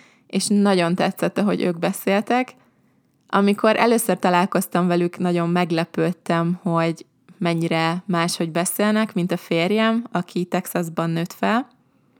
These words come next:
Együtt vacsoráztunk, és vacsora után kérdeztem a férjemet, hogy melyik államból jöttek, mert nekem úgy hangzik, ahogy beszélnek, mint Forrest Gump. Nagyon-nagyon nevetett a férjem,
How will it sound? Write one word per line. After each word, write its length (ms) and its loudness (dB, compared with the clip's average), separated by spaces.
Együtt 320 0
vacsoráztunk, 800 0
és 220 -2
vacsora 360 0
után 480 0
kérdeztem 480 -2
a 100 0
férjemet, 680 0
hogy 260 0
melyik 280 2
államból 480 2
jöttek, 540 0
mert 320 0
nekem 340 -2
úgy 180 0
hangzik, 400 0
ahogy 220 0
beszélnek, 600 0
mint 180 -2
Forrest 400 -2
Gump. 420 0
Nagyon-nagyon 680 2
nevetett 480 2
a 80 2
férjem, 540 2